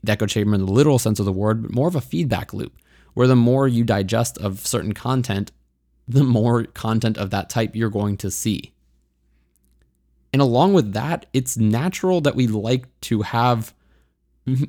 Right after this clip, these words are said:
our viewpoints confirmed. We like to f-, see something that does confirm our idea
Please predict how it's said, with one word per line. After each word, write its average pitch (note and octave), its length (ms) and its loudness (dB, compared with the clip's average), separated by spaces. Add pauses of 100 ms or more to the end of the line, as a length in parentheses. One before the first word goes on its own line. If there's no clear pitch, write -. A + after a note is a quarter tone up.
our A#2+ 200 4
viewpoints A2+ 680 -4
confirmed. F2 680 -6 (260)
We B2 160 6
like B2 340 0
to B2+ 80 -2
f-, A#2+ 180 -6
see - 380 -2
something G#2+ 500 -2
that G#2+ 200 -8
does G#2+ 260 -2
confirm G#2 680 -6
our G#2 280 -4
idea G2 560 -2